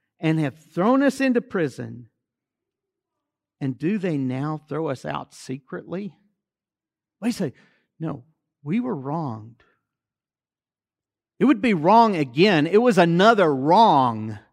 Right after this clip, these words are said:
Maybe not legally wrong to just say go, but ethically, morally, it was wrong for the magistrates just to say, "Ah, you can leave now." Because as a Roman citizen, Paul had the right to trial.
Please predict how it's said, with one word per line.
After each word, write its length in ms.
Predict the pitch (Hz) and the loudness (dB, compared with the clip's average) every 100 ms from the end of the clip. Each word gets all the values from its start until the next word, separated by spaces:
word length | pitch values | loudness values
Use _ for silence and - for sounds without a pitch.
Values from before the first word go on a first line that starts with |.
| _ _ _ _ _ - | _ _ _ _ _ -2
Maybe 340 | 214 262 262 | 0 2 0
not 300 | 208 180 147 | 0 -2 -4
legally 800 | 151 151 185 226 247 262 262 247 | -8 2 2 4 2 2 2 -2
wrong 560 | 208 202 233 240 247 233 | -4 0 2 2 2 -2
to 140 | 226 | -4
just 260 | 180 214 - | -2 -4 -2
say 200 | 214 190 | -2 -2
go, 380 | 151 190 220 220 | 0 2 2 2
but 280 | 185 170 - | 0 -2 0
ethically, 880 | 214 233 240 - 170 147 120 113 - _ _ _ _ _ _ _ _ _ _ | 0 2 2 0 -2 -2 -2 -6 -18 _ _ _ _ _ _ _ _ _ _
morally, 560 | 165 262 294 233 214 208 | 2 4 4 6 6 6
it 100 | 202 | 4
was 200 | 170 160 | 0 0
wrong 460 | 202 294 311 254 | 2 4 4 2
for 120 | 226 | 2
the 100 | 208 | 0
magistrates 1200 | 180 190 247 240 226 - - 170 156 160 170 - - _ _ | 0 2 2 2 -2 -4 -4 2 2 2 -2 -12 -18 _ _
just 300 | - 277 247 | -2 0 0
to 100 | 254 | -4
say, 220 | - 226 214 | 0 0 2
"Ah, 200 | 190 208 | 0 2
you 200 | 196 208 | 0 2
can 260 | 214 190 | 2 4
leave 380 | 190 214 214 156 | 6 4 2 -2
now." 460 | 147 120 101 98 104 _ _ _ _ _ _ _ _ _ _ _ _ _ _ _ 165 | -2 -2 -4 -12 -20 _ _ _ _ _ _ _ _ _ _ _ _ _ _ _ -2
Because 400 | 196 254 233 - | 0 4 4 4
as 360 | 208 247 302 233 | -4 4 4 4
a 180 | 233 226 | 2 2
Roman 480 | 196 262 277 226 190 | 4 4 4 2 -2
citizen, 760 | - 247 277 233 - 180 175 | -2 0 4 2 2 -2 -2
Paul 480 | - - 247 294 240 | -6 -4 2 4 4
had 240 | 214 208 | 2 0
the 120 | 175 156 | 0 -4
right 480 | 143 226 254 202 - | 0 2 2 0 -8
to 120 | 175 | -8
trial. 720 | - - 202 240 220 117 107 | -8 -2 0 2 0 -2 -10